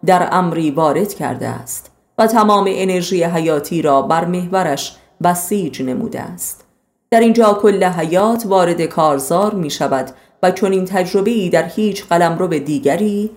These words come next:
رخ نمی دهد. سوال: استاد، چرا پاسخهای شما جای هیچ تردیدی باقی نمی‌گذارد؟ جواب: زیرا با یقین است.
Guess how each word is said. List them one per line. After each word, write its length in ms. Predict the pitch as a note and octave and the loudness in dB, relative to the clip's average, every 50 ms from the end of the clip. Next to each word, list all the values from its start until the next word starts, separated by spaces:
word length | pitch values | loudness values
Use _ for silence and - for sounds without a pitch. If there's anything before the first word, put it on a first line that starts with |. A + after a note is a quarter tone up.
| - _ _ _ - | -16 _ _ _ -2
رخ 480 | - D#3+ D#3 C#3+ D3+ D3+ - - - | 0 2 2 2 2 -2 -6 -12 -12
نمی 360 | D3+ D3+ D#3 D#3+ C#3 - - - | -8 -4 -4 -2 -2 -4 -6 -8
دهد. 500 | - B2+ B2+ C3 - - - - _ _ _ _ _ _ _ _ _ _ _ _ _ _ _ _ _ _ _ _ _ _ _ _ _ _ _ _ _ _ _ _ _ _ _ _ _ - | -10 -12 -14 -14 -16 -18 -20 -20 _ _ _ _ _ _ _ _ _ _ _ _ _ _ _ _ _ _ _ _ _ _ _ _ _ _ _ _ _ _ _ _ _ _ _ _ _ -12
سوال: 420 | - - G#3 E3 C#3+ C#3 C3 - - - - _ _ _ _ _ _ _ _ _ _ _ _ - - | -6 -2 0 0 2 0 -2 -4 -8 -14 -20 _ _ _ _ _ _ _ _ _ _ _ _ 0 2
استاد، 580 | A#3+ A3+ A#3 - - F3 C#3+ B2+ - - - - _ _ _ _ _ _ _ _ _ - | 4 4 2 0 -2 -2 -2 -2 -4 -6 -10 -16 _ _ _ _ _ _ _ _ _ -6
چرا 280 | - D#4+ D4+ C#4 A#3 G3 | 0 2 4 4 4 4
پاسخهای 680 | - G#3+ F#3 F3+ - G3+ F3+ - - F3+ F3 E3+ E3 E3+ | 4 2 0 0 0 0 -2 0 0 0 0 0 0 -2
شما 340 | - - E3 D#3+ E3 D#3 C#3+ | -2 -2 -2 0 0 -2 0
جای 340 | D3+ F3+ F3 E3 D#3 D3+ | 0 0 2 2 2 0
هیچ 500 | D#3+ D#3+ - - D#3+ D#3 D#3 C#3+ - - | -2 -4 -4 -6 -6 -6 -6 -8 -12 -14
تردیدی 640 | - - F#3+ F3+ F#3 F3 F3+ G#3+ G#3+ F#3+ D3+ D3 C#3 | -8 -4 0 0 0 0 0 -2 -2 0 0 -2 -2
باقی 400 | C#3 D#3+ D3 C3+ - - C#3 C3+ | 0 0 0 0 -2 -2 -4 -2
نمی‌گذارد؟ 1000 | C#3 C#3 C3+ C3 C3 B2+ B2 - A#2+ A#2 - - - - - - - - _ _ _ _ _ _ _ _ _ _ _ _ _ _ _ _ _ _ - | -2 -2 -2 -4 -4 -6 -6 -6 -6 -6 -6 -8 -10 -12 -12 -14 -18 -20 _ _ _ _ _ _ _ _ _ _ _ _ _ _ _ _ _ _ -2
جواب: 480 | E3+ F#3 E3+ D#3 - C#3 A#2+ A#2 B2 - - _ _ _ _ _ _ _ _ _ _ _ _ _ _ - | 2 2 2 2 0 -2 -6 -6 -8 -12 -18 _ _ _ _ _ _ _ _ _ _ _ _ _ _ -4
زیرا 540 | E3+ D#3 G3+ G3+ G3+ G3 G#3+ G3+ G3 G3 | 0 4 4 4 6 6 4 4 4 2
با 240 | F#3 F3+ F#3 F3 E3 | 2 2 2 2 2
یقین 520 | D3+ D3 E3 E3+ E3 E3+ - F3+ D#3+ C#3+ C3 | 2 0 -2 -2 -2 -2 -2 -4 -4 -4 -4
است. 500 | A2 G#2+ - - - - - - - | -6 -8 -10 -10 -10 -10 -12 -12 -16